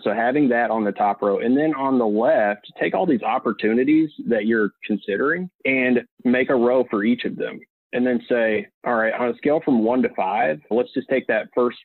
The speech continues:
row of opportunity. How many of these, like, what would I say is the ranking against each of my long-term objectives?" So if I have a long-term objective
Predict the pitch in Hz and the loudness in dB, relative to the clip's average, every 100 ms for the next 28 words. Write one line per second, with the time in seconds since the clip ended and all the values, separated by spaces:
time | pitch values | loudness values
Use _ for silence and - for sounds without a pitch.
0 | _ 123 120 120 113 107 113 113 - 123 | _ 0 2 2 2 0 -2 -2 -2 0
1 | 131 147 160 - _ - - - 196 190 | 0 0 -2 -4 _ -12 -6 -2 2 4
2 | 160 127 131 131 127 120 - - 117 110 | 2 2 2 4 2 0 -4 -4 -2 -2
3 | - 160 170 143 127 - 123 120 117 - | -2 0 2 0 -2 -2 0 0 0 0
4 | 107 101 104 104 104 110 107 104 98 98 | -2 -2 -4 -4 -4 -4 -6 -8 -12 -10
5 | - 113 110 - 127 110 110 107 101 104 | -4 -2 -2 -4 -2 -2 0 0 0 0
6 | 107 98 104 95 - 98 92 - - - | -2 -2 -4 -4 -4 -4 -6 -12 -18 -20
7 | - - 127 113 104 _ - 127 127 131 | -14 -2 2 2 0 _ -6 -2 0 2
8 | 120 110 110 110 120 107 98 101 104 104 | 2 0 0 0 0 0 -2 -2 -2 -2
9 | 104 98 | 0 0